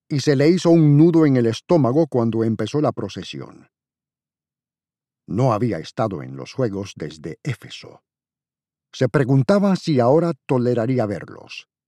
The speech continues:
Le pareció penosamente claro que Antígono estaba más obsesionado por ellos ahora que cuando Marcus se había ido de Roma, y estaba apostando una gran suma de dinero por un gladiador proveniente de Galia.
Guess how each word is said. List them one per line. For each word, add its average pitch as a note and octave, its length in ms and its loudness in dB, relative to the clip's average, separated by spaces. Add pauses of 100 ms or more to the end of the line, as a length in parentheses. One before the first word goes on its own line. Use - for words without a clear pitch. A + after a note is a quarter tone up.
(520)
Le E2 80 -10
pareció E2 440 -4
penosamente G2 840 -8
claro G#2 340 -6
que F#2 240 -12
Antígono D#3 640 -2
estaba D3+ 300 -2
más B2+ 220 -4
obsesionado A2 680 -6
por - 180 -10
ellos G#2+ 360 -6
ahora G2 300 -6
que A2+ 140 -8
cuando F#2+ 320 -8
Marcus A2 500 -8
se A2 140 -6
había E2+ 320 -8
ido F2 220 -10
de E2+ 100 -12
Roma, - 500 -6 (760)
y - 80 -14
estaba A2 400 -4
apostando B2 640 -4
una A#2 240 -2
gran G#2 280 -6
suma A2+ 360 -4
de C#2 100 -14
dinero C#3 400 -2
por B2 160 -4
un D3 140 2
gladiador B2+ 600 0
proveniente B2 640 -2
de F#2 200 -8
Galia. - 600 -14